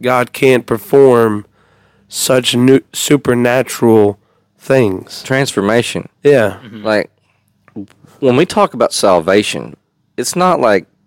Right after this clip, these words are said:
Speaker 2: do good until you get better.
Speaker 1: Right.
Speaker 2: It's a transformation of who a person is.
Speaker 1: Mm-hmm.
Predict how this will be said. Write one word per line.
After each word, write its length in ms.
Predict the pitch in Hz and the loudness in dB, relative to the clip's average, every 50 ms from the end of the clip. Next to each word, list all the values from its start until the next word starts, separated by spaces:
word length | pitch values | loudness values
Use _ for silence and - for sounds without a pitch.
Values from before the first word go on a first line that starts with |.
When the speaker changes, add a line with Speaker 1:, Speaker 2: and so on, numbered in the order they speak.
| _ _ _ _ _ 110 | _ _ _ _ _ -2
Speaker 2:
do 180 | 104 147 156 143 | 2 2 2 2
good 340 | 110 123 135 135 131 123 | 4 4 4 4 4 4
until 260 | 120 110 107 - 123 113 | 4 2 0 0 0 0
you 180 | 104 104 107 | 0 0 0
get 240 | 92 104 113 90 85 | 0 0 0 0 0
better. 460 | 85 98 101 127 127 117 90 82 120 - _ _ | 0 0 2 2 2 0 -2 -2 -6 -14 _ _
Speaker 1:
Right. 320 | - 113 113 107 101 101 - _ _ _ _ _ _ | -6 -4 -4 -4 -4 -6 -10 _ _ _ _ _ _
Speaker 2:
It's 260 | 117 117 117 107 - - | -2 -2 -2 0 0 0
a 120 | 110 110 | 0 0
transformation 1160 | - _ _ - - 139 131 127 120 - - 127 110 107 110 117 120 117 - - 110 104 98 - _ - | -2 _ _ -8 -4 -2 -2 -2 -2 -2 -2 -2 -2 0 0 0 0 -2 -2 -4 -6 -6 -8 -10 _ -6
of 420 | 95 95 95 87 - - - _ _ - - | -4 -2 -2 -4 -6 -10 -20 _ _ -10 -4
who 160 | - 110 101 | 0 2 2
a 60 | 98 | 2
person 400 | - - 98 92 - - 104 92 | 2 0 -2 -2 -2 -4 -4 -2
is. 360 | 95 90 85 90 - - - - _ | 0 0 -2 -2 -6 -10 -16 -16 _
Speaker 1:
Mm-hmm. 380 | 113 117 117 117 113 110 107 | -6 -4 -2 -2 -2 -2 -4